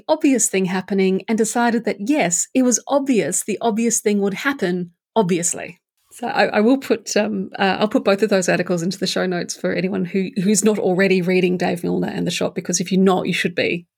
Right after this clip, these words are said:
'cause it's brilliant. The, the media disconnect has just been absolutely bizarre. And I really feel like it has been driven by this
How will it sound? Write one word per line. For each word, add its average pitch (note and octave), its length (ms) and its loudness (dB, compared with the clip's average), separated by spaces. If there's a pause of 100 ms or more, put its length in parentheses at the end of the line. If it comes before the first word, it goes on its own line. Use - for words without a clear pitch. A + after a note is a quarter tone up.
(160)
'cause - 140 -8
it's - 120 -4
brilliant. E3 540 -2 (220)
The, C4 100 2
the G#3+ 160 -2
media C4+ 340 4
disconnect G3 420 0
has F#3 100 -2
just - 260 -2
been F3 460 -2 (100)
absolutely F#3 540 -6
bizarre. D#3+ 600 -10
And G3 240 0 (240)
I C4 80 2
really D#4+ 300 4
feel F#4+ 240 2
like B3 220 -2
it A3+ 60 -2
has A3+ 120 -2
been A3 160 0
driven G#3+ 360 0
by F#3+ 260 0
this F3+ 500 0